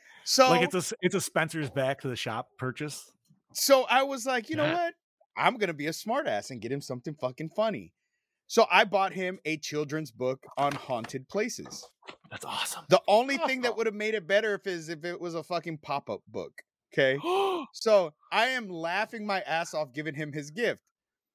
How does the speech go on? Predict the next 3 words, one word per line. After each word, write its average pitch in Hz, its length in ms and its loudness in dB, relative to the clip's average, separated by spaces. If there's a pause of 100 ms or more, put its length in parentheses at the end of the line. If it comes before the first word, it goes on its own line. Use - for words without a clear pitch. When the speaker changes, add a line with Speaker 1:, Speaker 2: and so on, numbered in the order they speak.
(300)
Speaker 1:
because 196 520 4 (200)
he, 185 200 -8 (680)
he, 180 260 -4